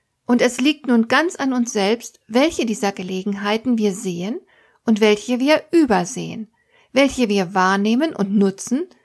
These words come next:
und welche wir ignorieren. Du kannst dich und andere jeden Tag unglücklich machen. Du kannst aber genauso dir selbst und anderen glückliche Momente verschaffen. Es liegt an dir. Und wenn du nicht glücklich bist, hast du vermutlich irgendeine Gelegenheit ungenutzt vorbeiziehen lassen.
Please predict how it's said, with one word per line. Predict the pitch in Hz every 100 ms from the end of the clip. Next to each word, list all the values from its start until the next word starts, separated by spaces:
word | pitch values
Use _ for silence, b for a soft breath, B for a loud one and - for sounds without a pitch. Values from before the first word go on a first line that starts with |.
| b b
und | 233 208
welche | 190 - 196
wir | 208 226
ignorieren. | 226 269 285 294 226 196 180 _ _ _ b b b b
Du | 233
kannst | 269 294 277 -
dich | 339 359
und | - 226
andere | - 254 277 240
jeden | 220 240 247 220
Tag | 208 196 202
unglücklich | 208 196 175 - -
machen. | 180 170 175 185 _ _
Du | 226
kannst | 254 254 254
aber | 247
genauso | 262 254 240 247 262 262
dir | 247
selbst | 226 220 226 -
und | 220
anderen | - 196 208 220
glückliche | 208 208 214 208 220
Momente | 240 269 277
verschaffen. | 247 294 - 175 - 170 - _
Es | - 220
liegt | 226 233
an | 196 180
dir. | 185 170 - _ b b b b
Und | 233
wenn | 233 269
du | 277
nicht | 269 -
glücklich | 277 330 254 233
bist, | 196 190
hast | 233 233
du | 262
vermutlich | 262 233 240 254 302 -
irgendeine | 247 208 202 - 220
Gelegenheit | 247 240 190 190 202 226 240
ungenutzt | 220 190 196 208 208 -
vorbeiziehen | 285 269 196 175 - 190 180
lassen. | 190 - -